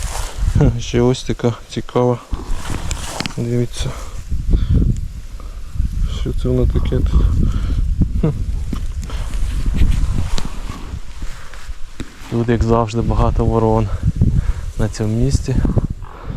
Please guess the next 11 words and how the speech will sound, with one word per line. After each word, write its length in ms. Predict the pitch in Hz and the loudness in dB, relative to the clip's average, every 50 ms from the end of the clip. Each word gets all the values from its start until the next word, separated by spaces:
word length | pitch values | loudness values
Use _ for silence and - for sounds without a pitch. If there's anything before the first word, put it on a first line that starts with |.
| - - - - - | -4 -4 -4 -4 -2
Їх 260 | 131 123 120 123 - 143 | -2 0 0 -2 2 2
найбільше. 680 | 127 123 123 117 117 117 113 113 - - - - - - - - - - - - - - - - - - - - - - | 4 4 4 2 0 0 0 0 2 4 4 4 4 4 0 -4 -8 -8 -10 -14 -14 -16 -16 -16 -16 -14 -12 -8 -6 -2
Добре. 300 | 160 175 170 143 110 92 85 - - - - - - - - - - - - - - - - - - - - - - - - - - - - - - - - | 2 2 2 2 2 -2 -4 -6 -12 -12 -14 -12 -12 -12 -12 -12 -12 -12 -10 -10 -8 -8 -8 -8 -8 -14 -18 -18 -18 -16 -14 -12 -12 -12 -8 -8 -8 -6 -4
Їдемо 260 | 123 113 120 117 110 | -2 0 0 2 2
далі. 200 | 117 120 113 104 95 - - - - - - - - - - - - - - - - - - - - - - - - - - - - - - - - - - - - - - - - - - - - - - - - - - - - - - - - - - - - - - - - _ - - - - - - _ _ - - - - - - - - - - - - - - - - - - - - - - - - - - - - - | 2 2 2 0 -2 -6 -8 -12 -12 -12 -10 -10 -10 -10 -10 -12 -10 -8 -8 -8 -8 -10 -16 -18 -18 -20 -20 -20 -14 -8 -6 -6 -6 -6 -8 -10 -12 -14 -16 -16 -12 -10 -10 -10 -10 -12 -12 -12 -12 -14 -14 -12 -10 -10 -8 -8 -6 -6 -8 -8 -8 -12 -12 -12 -10 -10 -10 -12 -14 _ -20 -20 -20 -20 -20 -20 _ _ -20 -20 -18 -16 -16 -16 -16 -16 -20 -20 -18 -16 -14 -12 -10 -12 -12 -14 -18 -16 -14 -10 -8 -8 -6 -6 -6 -6 -4
О, 120 | 156 127 123 | -4 -2 -2
а 80 | 117 | -2
тут 200 | - - 151 - | 0 -2 -2 -2
ще 200 | - - 135 131 | 0 0 2 2
ось 100 | 120 107 | 2 2
помітив. 480 | - - 127 123 120 - 127 113 - | 0 0 2 2 2 2 0 -4 -4